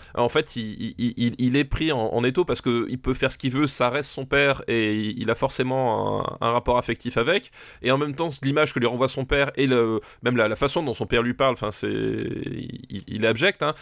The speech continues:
parce que justement, c'est un, c'est un homme détestable qui s'aperçoit qu'il est en train de vieillir et,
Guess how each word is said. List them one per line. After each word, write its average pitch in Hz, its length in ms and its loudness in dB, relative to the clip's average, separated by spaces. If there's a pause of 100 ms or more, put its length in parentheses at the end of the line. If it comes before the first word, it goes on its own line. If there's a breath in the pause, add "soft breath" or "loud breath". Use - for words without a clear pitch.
(180 loud breath)
parce - 160 0
que 151 80 2
justement, 156 320 0
c'est - 340 -2
un, 117 480 0
c'est 139 180 0
un 139 80 2
homme 139 160 2
détestable 135 600 -2 (160)
qui 131 240 -2
s'aperçoit 143 580 0
qu'il 123 220 -8
est 107 60 0
en 113 80 0
train 120 180 -2
de 113 60 -6
vieillir 131 400 0
et, 107 480 0